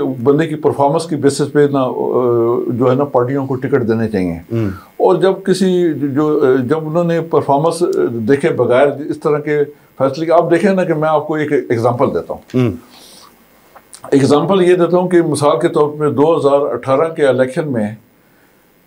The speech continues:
Speaker 1: अ, उस वक्त, अ, उस वक्त जो ट-, ticket तकसीम किए गए,
Speaker 2: ठीक है।
Speaker 1: वो, अ, छः के छः ticket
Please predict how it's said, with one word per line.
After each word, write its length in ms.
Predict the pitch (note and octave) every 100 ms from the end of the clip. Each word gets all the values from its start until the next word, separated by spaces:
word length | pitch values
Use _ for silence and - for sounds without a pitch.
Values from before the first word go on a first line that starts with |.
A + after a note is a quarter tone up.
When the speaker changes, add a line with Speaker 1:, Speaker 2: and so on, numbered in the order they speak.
| _ _ -
Speaker 1:
अ, 320 | - - D3
उस 260 | - D3 C#3+
वक्त, 120 | D3+
अ, 360 | D#3 C3 B2+ B2+
उस 160 | D3 C#3+
वक्त 140 | C#3
जो 180 | D3 D3
ट-, 300 | D3 F#3 -
ticket 260 | D#3 D#3+ D3+
तकसीम 480 | D#3 D3 - E3
किए 220 | E3+ B2+ G2+
गए, 200 | F#2+ F2+ - -
Speaker 2:
ठीक 240 | C3 -
है। 180 | G#2+ G2+ -
Speaker 1:
वो, 480 | B2+ D#3+ F#3+ F#3 F3 - - _ _ _ _ -
अ, 380 | D#3 C#3 C#3 D3+ -
छः 260 | - E3+ G3
के 100 | F#3+
छः 260 | - E3+
ticket 360 | G3 F3 D#3+ D3+